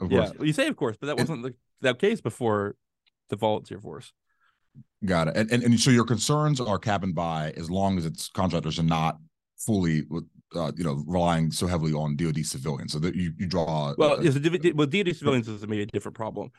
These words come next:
Speaker 2: So
Speaker 1: Yeah.
Speaker 2: I'm, I'm just talking about what are the effects of the all-volunteer force. So,
Speaker 1: That makes sense.
Speaker 2: you know, th-, you have these massive effects. And so today you have people complaining about contractors, um, and, you know, that's sort of,
Speaker 1: Of
Speaker 2: that,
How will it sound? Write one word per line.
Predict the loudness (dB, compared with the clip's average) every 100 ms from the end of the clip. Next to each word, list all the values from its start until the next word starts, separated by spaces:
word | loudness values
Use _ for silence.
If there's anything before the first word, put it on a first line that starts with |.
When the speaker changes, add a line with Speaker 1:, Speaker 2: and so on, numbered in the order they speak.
| _
Speaker 2:
So | 2 4
Speaker 1:
Yeah. | 4
Speaker 2:
I'm, | 2 4
I'm | 2
just | 2
talking | 2
about | 2 0
what | -2
are | 2
the | 0
effects | 0 -4 -4
of | -6
the | -2
all-volunteer | -2 -2 -4 -6 -10
force. | -8 -10 -12 -4
So, | 2 4
Speaker 1:
That |
makes | 4 0
sense. | -4 -6 -8
Speaker 2:
you | 0 4
know, | 4
th-, | 2 0
you | 2
have | 2
these | 2 0
massive | 0 -2 -8
effects. | -6 -6 -6
And | -2
so | 0
today | 0 2 4
you | 6
have | 4
people | 2 0
complaining | -6 0 2 4
about | 2 0
contractors, | -2 -6 -2 -4 -2 -4 -6 -8 _ _ _ _ -2
um, | 2 4 4 4 0 -4 _
and, | 0 4 6 4 2 -2 -8
you | -6
know, | -4 -4 -4
that's | -8 0
sort | 2
of, |
Speaker 1:
Of |
Speaker 2:
that, | 2